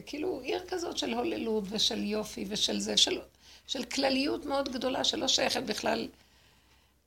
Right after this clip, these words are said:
אז, אה, שמה בדרך כלל ישבו נביאי הבעל. וזה מאו-,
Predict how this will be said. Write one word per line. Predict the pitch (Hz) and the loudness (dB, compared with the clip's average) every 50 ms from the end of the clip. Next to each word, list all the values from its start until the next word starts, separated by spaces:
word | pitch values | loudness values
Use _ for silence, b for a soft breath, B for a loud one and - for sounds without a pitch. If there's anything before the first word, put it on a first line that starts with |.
| _ - | _ -8
אז, | 196 190 180 165 160 165 185 | -6 -4 0 0 0 2 2
אה, | 185 180 180 180 180 180 | 2 2 2 2 2 4
שמה | 180 - 226 214 240 277 294 | 4 4 4 4 2 2 0
בדרך | 214 196 208 175 220 220 - - | -2 -4 -2 -2 -2 -4 -4 -8
כלל | 254 247 233 | -8 -8 -4
ישבו | 208 - - - 214 214 | 2 2 2 2 2 -2
נביאי | 220 220 - - 214 208 | -4 -4 -4 -2 -2 0
הבעל. | 220 208 175 - 117 233 220 190 185 95 - - _ _ - - - - - - _ _ _ _ _ _ _ _ _ _ _ _ _ _ _ _ _ | 0 -2 -2 -2 -2 -2 -2 -2 -4 -8 -10 -14 _ _ -10 -8 -8 -8 -10 -10 _ _ _ _ _ _ _ _ _ _ _ _ _ _ _ _ _
וזה | - 175 185 165 170 185 175 | -10 -6 -4 -4 -2 -2 -2
מאו-, | 180 190 | -2 -2